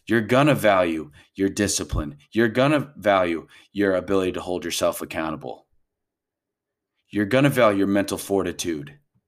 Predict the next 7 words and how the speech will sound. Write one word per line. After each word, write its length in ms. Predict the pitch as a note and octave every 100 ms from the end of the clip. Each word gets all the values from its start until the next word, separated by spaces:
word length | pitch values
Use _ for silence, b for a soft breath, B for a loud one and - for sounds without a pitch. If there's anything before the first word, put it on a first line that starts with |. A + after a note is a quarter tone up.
| _ _ _ _ _ -
You're 180 | A#2
gonna 320 | B2 A#2+ D3+ D#3
value 480 | A#2+ C3 C3 A#2+
all 180 | A2+ A2
these 280 | G#2 G2+ -
things. 640 | G#2 G#2+ C#2+ - - - _ _ _ _ _ _ _ _ _ _ _ -
And 340 | F#2 G2 F#2+